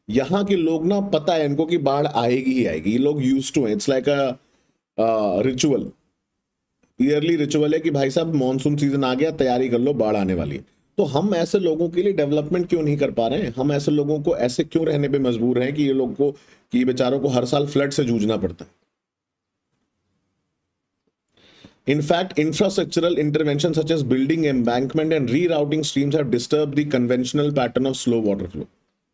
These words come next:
तो जैसे मैंने आपको बताया, पहले नदी जब स्लोली फ्लो करती थी तो कोई issue नहीं था, आसपास बाढ़ आती थी तो पानी रुक जाता था फैल के। अब आपने क्या कर दिया, नदी को divert कर दिया,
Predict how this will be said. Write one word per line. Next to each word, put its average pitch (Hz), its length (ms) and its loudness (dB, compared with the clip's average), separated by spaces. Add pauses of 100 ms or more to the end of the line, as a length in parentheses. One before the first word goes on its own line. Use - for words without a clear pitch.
(680)
तो 127 60 -2
जैसे 147 220 2
मैंने 175 160 0
आपको 170 200 0
बताया, 147 300 0
पहले 160 260 0
नदी 156 240 0
जब 160 140 0
स्लोली 147 420 0
फ्लो 156 200 0
करती 151 300 0
थी 165 80 -4
तो 170 80 0
कोई 156 220 2
issue 143 180 0
नहीं 156 140 0
था, 180 100 0
आसपास 139 460 0
बाढ़ 131 260 0
आती 135 200 0
थी 165 80 -6
तो 165 100 0
पानी 156 260 0
रुक 156 140 -2
जाता 139 240 0
था 151 120 0
फैल 110 240 -2
के। 82 180 -8 (460)
अब 147 100 2
आपने 165 220 0
क्या 170 140 2
कर 160 200 0
दिया, 170 300 0 (640)
नदी 131 320 2
को 151 120 0
divert 123 380 2
कर 117 140 2
दिया, 113 220 0